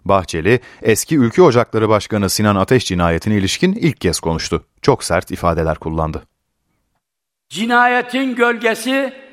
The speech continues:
Speaker 2: birdenbire Milliyetçi Hareket Partisi'ne düşürülmek istendi.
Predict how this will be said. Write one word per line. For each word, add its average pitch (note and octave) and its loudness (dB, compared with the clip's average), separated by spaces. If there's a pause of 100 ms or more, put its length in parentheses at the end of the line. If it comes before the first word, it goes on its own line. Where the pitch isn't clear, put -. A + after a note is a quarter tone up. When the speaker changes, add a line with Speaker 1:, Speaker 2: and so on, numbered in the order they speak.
(120)
Speaker 2:
birdenbire B3 0
Milliyetçi A#3+ -2
Hareket A3+ -2
Partisi'ne G#3+ 0 (340)
düşürülmek G#3+ -4
istendi. C#3 -8